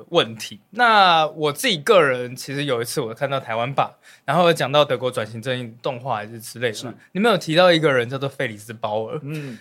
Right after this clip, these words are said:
Speaker 1: 那，呃，我现在就是想要稍微去解答一下这一个人。其实以前呢，德国跟台湾的想法是一模一样的。他们讲说赚钱就好啦，学历史干什么？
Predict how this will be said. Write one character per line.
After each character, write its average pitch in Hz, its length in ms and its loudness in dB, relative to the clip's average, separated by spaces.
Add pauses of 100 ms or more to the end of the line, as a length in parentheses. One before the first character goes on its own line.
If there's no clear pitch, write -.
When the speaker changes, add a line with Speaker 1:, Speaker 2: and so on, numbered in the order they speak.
Speaker 1:
那， 220 340 4
呃， 143 120 4
我 139 140 4
现 196 100 4
在 202 120 6
就 185 160 2
是 185 60 2
想 127 180 -2
要 147 120 4
稍 151 200 2
微 131 140 4
去 139 160 -8
解 139 240 0
答 147 260 6
一 185 60 2
下 175 220 4
这 143 140 -2
一 135 120 -2
个 131 200 -6
人。 - 100 -14 (360)
其 247 100 -4
实 330 60 2 (500)
以 170 200 -4
前 147 280 4
呢， 151 300 4
德 135 260 2
国 131 320 2
跟 156 240 0
台 131 240 4
湾 131 220 2
的 131 100 0
想 123 300 -4
法 123 160 0
是 151 140 -4
一 170 80 0
模 117 260 -2
一 110 80 -10
样 110 260 0
的。 120 160 -12 (320)
他 220 80 -2
们 247 140 0
讲 135 160 2
说 185 180 0
赚 185 220 0
钱 139 180 -6
就 165 140 4
好 117 180 0
啦， 117 240 0
学 135 200 -8
历 165 120 -2
史 - 200 -8
干 135 200 0
什 - 200 -12
么？ - 120 -16